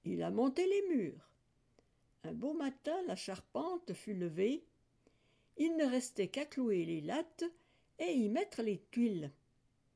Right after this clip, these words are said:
Ils auraient bien aimé des bardeaux,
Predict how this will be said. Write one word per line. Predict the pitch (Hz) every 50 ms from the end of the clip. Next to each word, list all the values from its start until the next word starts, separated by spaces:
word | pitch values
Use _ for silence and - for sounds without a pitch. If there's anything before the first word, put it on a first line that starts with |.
| _ _ _ _ _ _ _ _ -
Ils | 185 190 190 175 214
auraient | 214 208 220 214
bien | 170 160 151 170 196 208 220 226 214
aimé | 208 208 202 202 220 226 220 214 202
des | 165 190 190
bardeaux, | 170 208 226 220 190 175 165 190 175 175 175